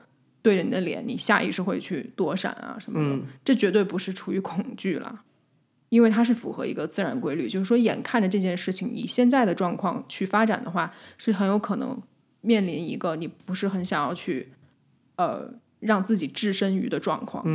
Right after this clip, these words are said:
Speaker 1: 这样。
Speaker 2: 嗯。
Speaker 1: 对，然后或者说你置身在一个比较，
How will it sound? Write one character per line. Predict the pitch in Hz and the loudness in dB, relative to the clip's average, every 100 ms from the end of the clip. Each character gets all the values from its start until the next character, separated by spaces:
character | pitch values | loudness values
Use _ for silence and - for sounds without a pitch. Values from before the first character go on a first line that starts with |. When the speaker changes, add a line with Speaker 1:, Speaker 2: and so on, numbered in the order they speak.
| 156 | 0
Speaker 1:
这 | 143 | 0
样。 | 139 | -2
Speaker 2:
嗯。 | 139 139 143 151 _ | -4 -6 -8 -12 _
Speaker 1:
对， | 196 151 | -2 -2
然 | 175 190 | 0 2
后 | 214 220 208 202 - _ _ _ _ _ _ | 4 4 4 0 -4 _ _ _ _ _ _
或 | - 226 | 6 6
者 | 190 | 6
说 | 208 214 | 4 4
你 | 180 | 2
置 | - 208 | 0 2
身 | 214 208 | 4 4
在 | 202 | 4
一 | 185 175 | 2 2
个 | 190 180 | 2 0
比 | 180 156 | 0 -2
较， | 190 185 175 170 | 2 4 4 2